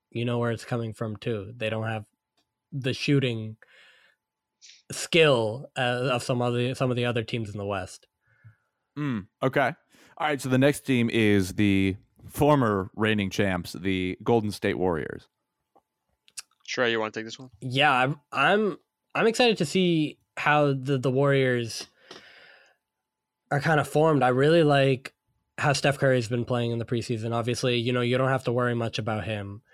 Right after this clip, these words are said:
Speaker 1: Wiggins, we now know, will be playing the full season. He's, he's all good on that front. And so the big piece, and I think is, is an underrated piece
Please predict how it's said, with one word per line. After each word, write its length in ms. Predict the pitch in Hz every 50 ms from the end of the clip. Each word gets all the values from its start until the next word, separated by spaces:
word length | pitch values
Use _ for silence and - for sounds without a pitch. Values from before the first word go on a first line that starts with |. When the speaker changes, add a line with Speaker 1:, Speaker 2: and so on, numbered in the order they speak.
| _ _ _ _ _ _ _ -
Speaker 1:
Wiggins, 680 | 139 127 135 143 165 160 147 160 147 147 139 123 123
we 120 | 123 139 135
now 240 | 135 131 131 131
know, 580 | 131 127 127 127 123 123 123 120 120 120 120 - _ _ - -
will 140 | 135 131
be 100 | 123 123
playing 340 | 117 - - 135 123 123 123
the 80 | 123 117
full 220 | - - 120 117
season. 420 | - - 120 117 110 110 110 110 107
He's, 320 | 107 120 120 117 107 -
he's 200 | - 127 120 113
all 160 | 120 117 117
good 180 | 107 123 117 113
on 140 | 110 107 104
that 180 | 107 104 101 -
front. 380 | - 110 104 101 101 101 - _ _ _ _ _ - - _ _ _ _ _ _
And 200 | - 113 117 113
so 520 | - - 135 127 120 117 113 110 110 - _ _ _ _ _ _ _ _ _ _ - - - _ _ _ _ _ _ _ _ _ _ _ _ _ _ _ _ _ _ -
the 160 | 160 135 131
big 380 | 127 117 160 185 233 208 180 147
piece, 340 | - 208 220 214 165 - 165
and 140 | 156 151
I 80 | 143 135
think 340 | 127 - 170 165 165 151 -
is, 160 | 143 160 156
is 360 | 143 139 151 151 156 160 147
an 80 | 147 -
underrated 680 | - 151 151 139 131 117 123 143 180 196 185 147 -
piece 480 | - - - 110 98 95 - - -